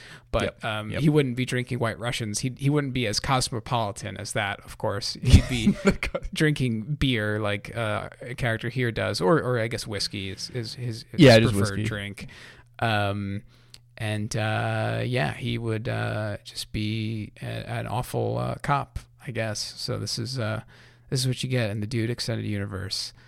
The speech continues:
Speaker 1: Um, although they actually did make a sequel movie. So the Coen brothers didn't make this movie.
Speaker 2: To The Big Lebowski?
Speaker 1: Yes. So John Turturro wanted to make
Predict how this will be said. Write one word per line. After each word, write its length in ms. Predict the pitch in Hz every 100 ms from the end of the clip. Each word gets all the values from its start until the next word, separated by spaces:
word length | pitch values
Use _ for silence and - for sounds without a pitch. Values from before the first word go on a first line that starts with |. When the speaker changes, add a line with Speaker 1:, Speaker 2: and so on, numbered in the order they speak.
| - - - -
Speaker 1:
Um, 500 | 101 101 98 101 101
although 320 | 139 147 170
they 140 | 202 170
actually 300 | 151 - 165
did 260 | 127 127
make 400 | 131 117 117 - -
a 100 | 113
sequel 460 | - 127 127 156 160
movie. 520 | 156 165 185 180 175
So 380 | - 135 113 117 - -
the 80 | 139
Coen 260 | - 220 196
brothers 300 | 139 127 120
didn't 220 | 120 113
make 180 | 127 -
this 220 | 113 -
movie. 400 | 110 104 104 101
Speaker 2:
To 100 | 151
The 80 | 143
Big 260 | 123 143
Lebowski? 600 | 165 135 101 113 - 185
Speaker 1:
Yes. 500 | 170 117 - - - - -
So 480 | - 143 127 123 139
John 240 | 131 143
Turturro 800 | 156 - - 156 120 107 110 127 - - _ - - - - - - -
wanted 380 | - 135 131 147
to 100 | -
make 400 | 147 139 139 -